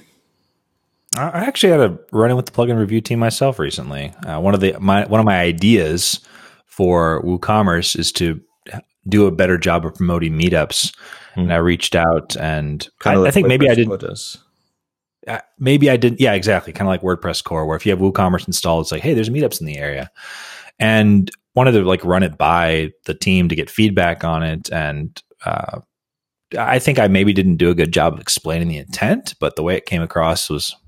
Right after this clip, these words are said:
Speaker 1: fairly negative by the end, where it's like, "Whoa, like, I'm not trying to do anything bad here."
Speaker 2: Hmm.
Speaker 1: And it's interesting, right? Like, it's anonymous, so I don't know who I was interacting with,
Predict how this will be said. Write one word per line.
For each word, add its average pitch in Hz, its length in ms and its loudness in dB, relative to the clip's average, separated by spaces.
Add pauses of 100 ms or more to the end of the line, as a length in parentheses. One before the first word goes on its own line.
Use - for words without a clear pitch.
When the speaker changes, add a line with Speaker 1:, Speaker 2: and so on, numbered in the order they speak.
(140)
Speaker 1:
fairly 143 240 4
negative 80 500 0
by 73 160 0
the 73 160 -4
end, 73 160 -4
where 73 140 -2
it's - 160 -8
like, - 180 -8
"Whoa, 123 160 0
like, 78 180 0
I'm 165 100 2
not 117 200 0
trying 113 160 -2
to 92 60 0
do 82 140 -2
anything 73 280 0
bad 113 260 0
here." 73 340 -8 (580)
Speaker 2:
Hmm. 107 220 2 (140)
Speaker 1:
And 98 460 2 (420)
it's - 180 2
interesting, 92 720 0
right? 98 180 0
Like, 95 120 2
it's 95 160 0
anonymous, 98 600 4
so - 140 0
I 87 140 2
don't 104 240 2
know 95 120 2
who 95 120 4
I 85 100 2
was 82 140 -2
interacting 80 580 -4
with, 71 380 -10